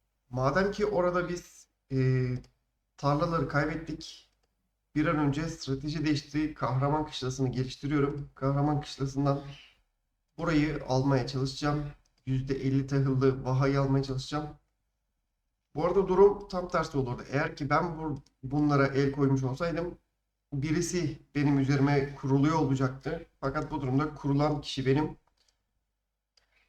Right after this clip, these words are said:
Bu durumda tehdit bu olacak. Yüzde elli vahayı al-, alırsam, eğer şundan önce alabilirsem ben tehdit olacağım. O alırsa tam tersi durumu ilerleyen günlerde ben bunları kapacağım ama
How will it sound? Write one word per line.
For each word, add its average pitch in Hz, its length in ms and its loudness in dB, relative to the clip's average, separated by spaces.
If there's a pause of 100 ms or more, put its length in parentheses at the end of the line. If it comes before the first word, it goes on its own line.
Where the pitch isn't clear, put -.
(540)
Bu 165 120 -6
durumda 175 260 0
tehdit 180 520 -4
bu 156 120 -2
olacak. 117 480 -2
Yüzde 139 280 0
elli 147 240 2
vahayı 139 340 2
al-, 127 260 -2 (120)
alırsam, 147 580 0 (300)
eğer 127 180 2
şundan 139 400 2
önce 131 240 6
alabilirsem 151 640 -2 (1040)
ben 156 200 2
tehdit 147 300 -4
olacağım. 135 320 0
O 151 140 -2
alırsa 151 460 0
tam 139 200 0
tersi 139 520 -4
durumu 135 420 0 (540)
ilerleyen 143 460 4
günlerde 131 680 0 (420)
ben 147 240 4
bunları 156 260 2
kapacağım 127 340 -2
ama 180 440 2